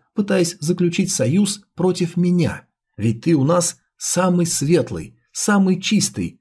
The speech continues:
образец добродетели. Был. А теперь? А теперь я, значит, тоже... Ах ты выползень.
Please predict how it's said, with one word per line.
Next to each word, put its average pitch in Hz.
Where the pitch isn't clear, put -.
образец 208
добродетели. 170
Был. 165
А 98
теперь? 104
А 117
теперь -
я, 180
значит, 190
тоже... 147
Ах -
ты 190
выползень. 117